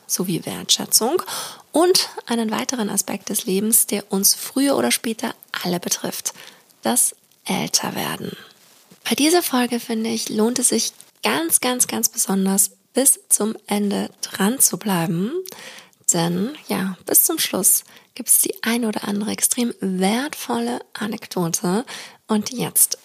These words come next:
wünsche ich euch die aller, allerbeste Unterhaltung bei diesem absoluten Herzensgespräch.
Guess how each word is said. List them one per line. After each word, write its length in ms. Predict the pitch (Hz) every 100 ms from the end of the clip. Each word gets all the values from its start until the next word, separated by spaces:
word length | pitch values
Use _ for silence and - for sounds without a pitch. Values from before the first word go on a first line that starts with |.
| -
wünsche 300 | 233 277 302
ich 160 | 285
euch 240 | - 233 - _
die 140 | 214 - _ _
aller, 280 | - 311 277
allerbeste 500 | 269 262 262 - 220
Unterhaltung 720 | 233 220 226 214 208 190 220
bei 140 | -
diesem 320 | 180 175 185 - _ -
absoluten 760 | - - - 208 180 - 247 -
Herzensgespräch. 1160 | - 175 - - - - - - - 220 -